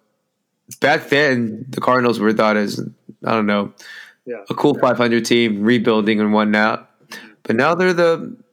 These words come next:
Speaker 1: well, now they're the talk of the N F L, not just the talk of the town.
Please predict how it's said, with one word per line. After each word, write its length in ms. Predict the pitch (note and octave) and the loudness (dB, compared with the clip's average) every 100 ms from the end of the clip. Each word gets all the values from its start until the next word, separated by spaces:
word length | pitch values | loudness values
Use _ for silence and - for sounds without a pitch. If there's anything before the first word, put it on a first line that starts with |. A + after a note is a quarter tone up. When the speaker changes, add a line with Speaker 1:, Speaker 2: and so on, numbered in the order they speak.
| _ - | _ -6
Speaker 1:
well, 220 | G#2+ A2+ | -2 0
now 160 | C3+ | 0
they're 120 | C#3+ C#3+ | 0 0
the 160 | C3+ | 0
talk 280 | A#2+ B2+ B2+ | 2 0 2
of 80 | A#2 | 2
the 120 | A#2 | 2
N 80 | A2+ | 2
F 100 | A2 | 0
L, 140 | A#2+ | 0
not 160 | A2 A#2+ | 0 -2
just 180 | - G#2+ | -4 -2
the 80 | G#2+ | 0
talk 220 | G#2 G2+ | 0 -2
of 80 | G#2+ | -6
the 60 | |
town. 400 | G2 G2+ G#2+ G2 | 0 2 2 -2